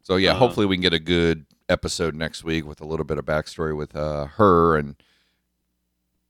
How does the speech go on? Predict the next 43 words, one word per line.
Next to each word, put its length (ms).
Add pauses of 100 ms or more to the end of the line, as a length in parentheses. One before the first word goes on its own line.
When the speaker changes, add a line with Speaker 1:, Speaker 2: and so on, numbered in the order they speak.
(180)
Speaker 1:
whoever 200
this 200
character 480
is, 440 (320)
a 240 (240)
character 400
assassin 540
type 220
person, 340
I 60
guess 280
is 140
what 160
they 280 (140)
described 420
her 140
as, 320
and 140 (420)
Speaker 2:
Yeah. 200 (260)
Speaker 1:
we'll, 180
we'll 140
see 240
what 240
can 180
go 160
with 180
there. 300 (1600)
Uh, 200
what 100
else 220
you 80
have 280
on 140
this 220
one? 180 (400)
Speaker 2:
Uh, 460 (180)
you 100
know, 140
for, 400
I, 160
like 140
I 60
said, 280